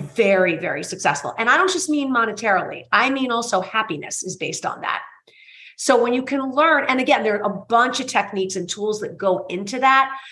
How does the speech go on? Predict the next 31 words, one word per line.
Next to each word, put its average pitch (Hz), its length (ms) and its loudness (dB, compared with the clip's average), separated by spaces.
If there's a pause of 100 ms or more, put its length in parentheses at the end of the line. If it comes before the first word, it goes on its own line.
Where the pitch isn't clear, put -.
(140)
but - 180 -2
that's 262 300 4
really 262 320 -6 (260)
energy 220 440 0
work. 208 500 2
It's, - 360 -4
it's 190 280 -2
understanding 214 580 0
how 190 180 0
thoughts 190 360 4
and 185 200 -4
feelings 214 520 0
relate 185 320 0
to 220 80 -4
each 202 240 0
other. 196 400 6
It's 185 260 0 (320)
learning 269 360 4
a 254 60 4
little 233 220 4
bit 226 100 4
about 170 260 0
brainwave 214 520 2
states. 220 500 2
When 202 440 0
is 196 360 -2
your 190 240 4
subconscious 185 800 -2
open 220 640 0 (260)
for 208 320 2
energetic, 190 800 2